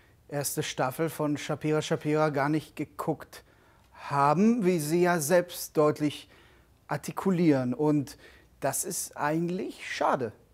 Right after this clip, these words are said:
Und, und natürlich ist diese Show, sagen wir, für einen Comedian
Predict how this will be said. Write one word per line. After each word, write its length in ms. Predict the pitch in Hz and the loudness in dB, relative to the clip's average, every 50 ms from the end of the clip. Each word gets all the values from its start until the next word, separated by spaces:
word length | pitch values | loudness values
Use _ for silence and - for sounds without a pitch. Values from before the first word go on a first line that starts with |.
| _ _ _ _ - | _ _ _ _ -2
Und, 440 | 151 151 156 160 160 147 - - 170 - - - - _ | 0 2 2 2 2 0 -2 -6 -14 -16 -20 -20 -14 _
und 120 | - 180 | -2 0
natürlich 420 | 180 175 175 - 240 277 349 277 - | 2 2 2 0 0 2 2 0 0
ist 220 | 269 - - - | -2 -4 -4 -2
diese 240 | 202 185 151 165 156 | -2 0 2 2 0
Show, 440 | - - - 170 156 170 214 269 - - - - - - - - - - | 0 0 4 6 6 6 6 4 0 -6 -18 -20 -20 -20 -20 -20 -16 -10
sagen 360 | - 147 156 165 196 202 202 | -4 0 2 2 4 4 2
wir, 100 | 190 190 | 2 0
für 140 | - - 180 | 0 0 0
einen 160 | 160 165 - - - _ _ _ _ _ - | 0 0 -2 -6 -10 _ _ _ _ _ -6
Comedian 920 | - 165 151 156 151 156 180 247 311 359 220 165 143 127 120 117 113 113 | -2 -2 0 2 2 4 4 4 4 4 4 4 4 2 0 -2 -6 -8